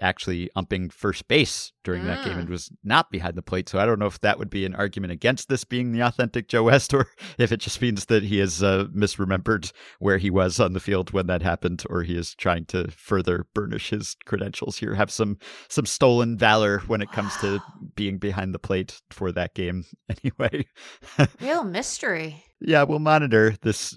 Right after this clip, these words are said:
Speaker 1: developing story, but this is,
Speaker 2: <laughs>
Speaker 1: this is just, like, the ideal of an off-season subreddit s-, post that, uh, has quickly accumulated many comments and, and upvotes and signs of appreciation, 'cause we are not the only ones who are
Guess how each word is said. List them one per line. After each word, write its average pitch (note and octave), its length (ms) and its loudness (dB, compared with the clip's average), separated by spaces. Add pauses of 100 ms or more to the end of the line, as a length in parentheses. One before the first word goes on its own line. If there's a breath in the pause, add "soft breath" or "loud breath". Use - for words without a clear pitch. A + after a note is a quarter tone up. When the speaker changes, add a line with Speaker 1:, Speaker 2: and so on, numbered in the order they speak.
Speaker 1:
developing F#2+ 460 2
story, - 460 -4
but B3 180 2 (140)
this G#3+ 200 -2
is, A#3+ 300 -4
Speaker 2:
<laughs> A3+ 220 -8
Speaker 1:
this - 260 -10
is G#2 160 -4
just, - 300 -4
like, F#2 240 -2
the F#2+ 160 0
ideal F2+ 600 0
of F2 200 -4
an F2 240 -4
off-season F2+ 720 -4 (280)
subreddit F2+ 580 -2 (380)
s-, - 140 -12
post - 560 0
that, A#2 280 2
uh, G#2 200 2 (580 loud breath)
has G2+ 240 -2
quickly G#2 440 0
accumulated F#2 720 -2 (180)
many F#2 320 -2 (100)
comments F#2+ 460 0
and, F2+ 220 0 (140)
and F#2 180 -2
upvotes - 580 -2
and G2+ 220 -4 (400 loud breath)
signs E3+ 340 4
of C#3 80 2
appreciation, G2 840 0
'cause - 260 -8
we F#2 120 0
are F2 60 2
not E2+ 180 -4
the F#2 100 -2
only F2+ 180 -2
ones F#2 300 -4
who F#2+ 120 0
are F#2 180 -2